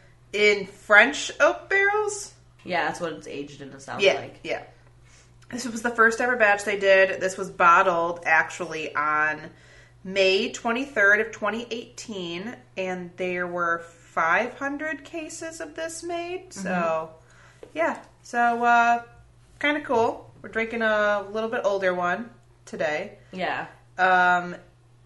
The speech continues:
Speaker 1: this actually is six point nine percent.
Speaker 2: Ay, nice.
Speaker 1: And, um, it was matured for six to thirty-six months.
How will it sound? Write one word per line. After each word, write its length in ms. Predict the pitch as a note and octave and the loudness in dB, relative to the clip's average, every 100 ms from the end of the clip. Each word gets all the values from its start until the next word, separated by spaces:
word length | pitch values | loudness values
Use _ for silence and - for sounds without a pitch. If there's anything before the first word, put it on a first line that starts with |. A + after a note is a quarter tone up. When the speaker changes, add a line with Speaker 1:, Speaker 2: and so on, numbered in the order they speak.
| _ - F#3 _ _ _ | _ -20 -20 _ _ _
Speaker 1:
this 420 | F3 F3 G#3+ A3+ - | -18 -4 -2 -2 -2
actually 600 | F#3 F#3 F3+ - A3+ A3+ A#3 | 2 4 2 -2 -4 -4 -2
is 260 | F3 E3+ | -2 -2
six 420 | - - F#3 C#3+ | -8 -8 -8 -8
point 320 | - G3 G#3+ A3+ | -6 -4 -4 -4
nine 260 | A3+ A#3 | -6 -8
percent. 580 | B3+ D4+ - F3 D#3+ A3 - _ - | -10 -14 -6 -4 -4 -8 -20 _ -10
Speaker 2:
Ay, 1160 | F3 F#3 F3+ F3 F3 E3 D#3+ D#3 D3+ D3 C#3+ C#3 - | -6 -4 -2 -2 -4 -6 -8 -10 -8 -8 -8 -10 -10
nice. 440 | C3+ A2+ - - - - - - - - | -10 -12 -14 -20 -20 -20 -20 -20 -14 2
Speaker 1:
And, 460 | F#3+ F3+ F3 F3 | 4 4 2 2
um, 600 | F3 E3 E3 D#3+ E3 D#3+ - _ _ - | 2 4 4 4 0 -8 -20 _ _ -4
it 180 | F#3+ | -2
was 340 | F#3+ F#3+ F3+ - | 2 0 0 -6
matured 1000 | F#3+ F#3 - B3+ A#3+ F#3+ F#3 G#3+ C4+ - - | -6 -4 -6 -2 2 4 4 2 -2 -4 -16
for 500 | - G#3 F#3+ F3+ E3+ | -6 0 4 4 2
six 380 | - - D4+ - | -4 -8 -10 -10
to 100 | - | -12
thirty-six 680 | D4+ C#4 C4+ C4 - C4 - | -4 -4 -4 -8 -10 -10 -8
months. 520 | C4 G3+ - - - | -4 -4 -6 -14 -14